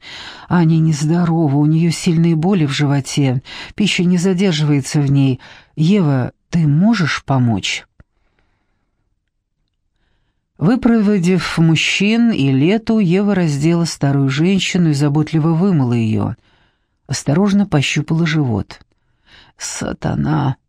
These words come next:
Здесь же опухоль большая и твердая, как качан капусты».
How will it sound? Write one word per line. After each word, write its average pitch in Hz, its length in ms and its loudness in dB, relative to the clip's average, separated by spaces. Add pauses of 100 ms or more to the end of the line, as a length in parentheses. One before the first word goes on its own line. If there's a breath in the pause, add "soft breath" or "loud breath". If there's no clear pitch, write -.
(480 loud breath)
Здесь 175 280 0
же 170 140 0
опухоль 156 480 -2
большая 170 600 0
и 170 80 0
твердая, 170 500 0
как 165 300 -4
качан 180 560 0
капусты». 156 960 -2